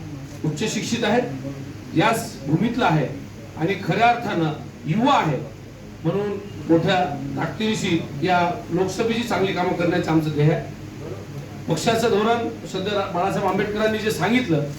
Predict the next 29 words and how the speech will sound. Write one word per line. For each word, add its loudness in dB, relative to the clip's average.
ते 2
करून 0
दाखवलेलं 2
आहे. 0
भंडारा 4
गोंदियाला 4
गजाननजी 2
केवट 2
दिवा 4
समाजाचे, 0
गडचिरोली 2
चिमूरला 0
पांडुरंगजी 2
मडावी 2
यांना 2
गोंड 2
समाजाला 0
उमेदवारी 4
दिली, -2
चंद्रपूर 0
येथे 4
राजेशजी 2
वाघ 2
बेले 4
हे -4
तेली 2
समाजाचे 2
उमेदवार 2
दिले, 2